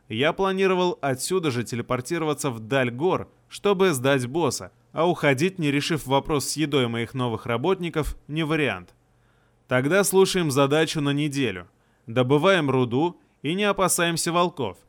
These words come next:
они никого не тронут. Руду складываем сюда, указал на небольшую ямку. Через пару дней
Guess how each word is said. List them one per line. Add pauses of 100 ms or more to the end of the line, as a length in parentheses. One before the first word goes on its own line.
(220)
они
никого
не
тронут. (580)
Руду
складываем
сюда, (360)
указал
на
небольшую
ямку. (640)
Через
пару
дней